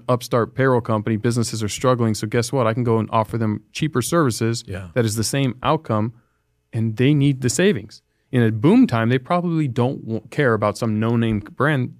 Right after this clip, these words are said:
Speaker 1: The
Speaker 2: Yeah.
Speaker 1: difference in a fifty dollars a pay period with A D P or a thirty-eight dollars with me
Speaker 2: Yeah.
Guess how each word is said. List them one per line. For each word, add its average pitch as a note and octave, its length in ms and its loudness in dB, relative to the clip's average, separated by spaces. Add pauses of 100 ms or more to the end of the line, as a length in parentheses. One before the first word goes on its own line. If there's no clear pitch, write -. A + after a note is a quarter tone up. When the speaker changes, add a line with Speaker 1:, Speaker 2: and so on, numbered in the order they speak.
(120)
Speaker 1:
The B2+ 80 2
Speaker 2:
Yeah. B2 60 2
Speaker 1:
difference D#3 260 2
in C#3+ 100 4
a A2 160 4 (240)
fifty F3+ 300 0
dollars D3+ 420 4
a C#3 120 4
pay D#3 240 2
period D#3 340 4
with C#3 160 2
A D3 100 4
D D3 140 2
P E3+ 160 -2
or C#3+ 100 4
a G2+ 60 0
thirty-eight D3 540 2
dollars B2+ 280 4
with A2+ 120 0
me C3+ 360 2
Speaker 2:
Yeah. F2+ 260 -6